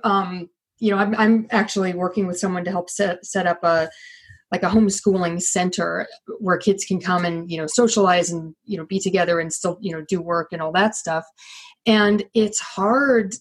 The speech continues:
talking to parents about it, because here in the U S, people are still, it's like they can't see what's going on in other countries, or, or they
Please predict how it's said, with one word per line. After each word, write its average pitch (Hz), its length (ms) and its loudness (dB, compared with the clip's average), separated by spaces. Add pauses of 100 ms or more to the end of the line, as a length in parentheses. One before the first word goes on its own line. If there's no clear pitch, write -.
(180)
talking 202 380 -2
to 202 80 -2
parents 269 360 -4
about 175 280 -4
it, - 80 -14
because 175 280 -8
here 233 540 2
in 196 120 0
the 190 60 -2
U 196 220 2
S, 269 400 -2 (460)
people 262 420 0
are 214 140 4
still, 226 880 2 (760)
it's 247 180 2
like 262 180 4
they 240 140 4
can't 254 320 -4
see 277 240 0
what's 240 220 0
going 220 260 4
on 214 120 2
in 214 120 2
other 196 160 -2
countries, 202 500 -4
or, 196 140 0
or 202 180 2
they 190 320 0